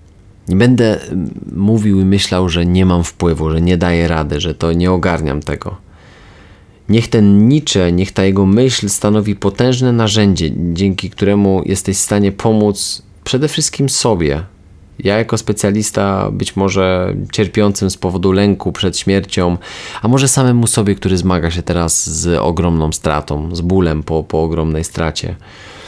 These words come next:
I nawet gdyby mój udział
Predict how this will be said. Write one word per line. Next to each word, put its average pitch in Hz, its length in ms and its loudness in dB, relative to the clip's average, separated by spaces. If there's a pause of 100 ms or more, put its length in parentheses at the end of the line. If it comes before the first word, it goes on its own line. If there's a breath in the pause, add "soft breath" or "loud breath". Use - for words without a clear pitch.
(560 loud breath)
I 101 60 2
nawet 131 260 4
gdyby 117 300 2
mój 127 340 2
udział 92 640 0